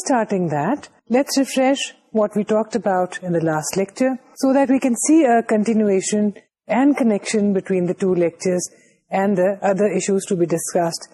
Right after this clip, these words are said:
in the forthcoming lectures. In the last lecture, we talked about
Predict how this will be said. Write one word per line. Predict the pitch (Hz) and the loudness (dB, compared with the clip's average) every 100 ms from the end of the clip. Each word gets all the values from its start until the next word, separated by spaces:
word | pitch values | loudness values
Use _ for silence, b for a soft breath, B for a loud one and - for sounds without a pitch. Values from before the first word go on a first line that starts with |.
| b b _ | b b _
in | 190 180 | -4 -2
the | 180 | -2
forthcoming | 196 190 - 160 175 214 | -2 -2 -2 -2 0 0
lectures. | 160 - - 156 - - _ _ - | -2 -4 -8 -6 -10 -12 _ _ -2
In | 220 | 0
the | 240 | 2
last | 240 311 330 320 | 2 2 0 0
lecture, | 277 - 269 370 - _ _ | 0 -2 0 0 -4 _ _
we | 208 214 | -4 -2
talked | 226 202 208 | 0 0 -2
about | 208 185 175 190 | -2 0 0 -2